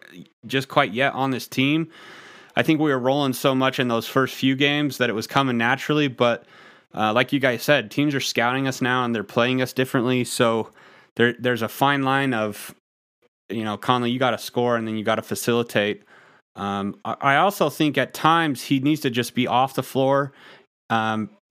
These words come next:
because defensively, i-, if the other team's big, he's a defensive liability, and you need to have Sexton or T H T on there just for the, the defensive factor.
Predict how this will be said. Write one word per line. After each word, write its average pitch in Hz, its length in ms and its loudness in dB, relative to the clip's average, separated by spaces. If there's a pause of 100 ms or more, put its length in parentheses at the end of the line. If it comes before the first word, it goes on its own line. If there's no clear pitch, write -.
(220)
because 120 360 0
defensively, 131 1000 0
i-, 113 220 0
if - 360 -6
the 117 140 2
other 131 160 0
team's 127 360 2
big, 120 600 0
he's 131 260 0
a 123 100 2
defensive 120 540 -2
liability, 117 680 0
and 117 140 -2
you 120 80 0
need 123 180 -2
to 113 80 0
have 117 260 0
Sexton 113 500 -2
or 104 280 0 (420)
T 123 160 2
H 104 240 -2
T 123 160 0
on 113 160 0
there 104 140 0
just 131 540 -2
for 123 260 -2
the, 107 340 -2
the 113 160 -4
defensive 107 680 -2
factor. 98 680 -2